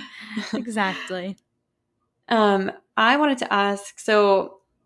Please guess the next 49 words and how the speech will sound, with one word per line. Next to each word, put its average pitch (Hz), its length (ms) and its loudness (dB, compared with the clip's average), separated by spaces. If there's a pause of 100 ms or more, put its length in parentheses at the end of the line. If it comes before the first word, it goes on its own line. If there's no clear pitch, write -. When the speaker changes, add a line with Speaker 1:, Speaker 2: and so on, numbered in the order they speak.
(140)
Speaker 1:
I'm 226 120 2
not 294 140 0
sure 311 100 2
how 240 260 4
many 220 220 0
weeks 208 340 -4
you 202 140 -4
have 190 260 -2
been 185 200 -4
doing 185 560 0
the, 180 600 0
the 190 60 -14
part-time 180 720 -2
kind 190 140 -6
of 180 80 -2
many 175 240 0
gigs 185 360 -2
thing, 180 460 -2
but 180 300 2
how 208 340 0
is 240 120 -4
it 247 80 -2
going? 240 440 -4
Do 180 80 -6
you 185 80 -2
feel 196 220 -2
like 196 340 0 (380)
this 208 180 0
flexible 190 400 -2
schedule 180 540 0
is 185 420 -2 (100)
suiting 196 360 -4
the 208 60 -2
goals 214 220 -2
that 226 80 -6
you're 226 100 -4
working 233 280 -6
on 226 160 -2
like 185 220 -4
you 185 260 -2
hoped, 254 440 -6
or 196 100 0
are 185 40 2
you 180 100 2
still 185 160 -8
figuring 180 340 -2
it 180 80 -4
out, 226 380 -2
or? 180 240 -8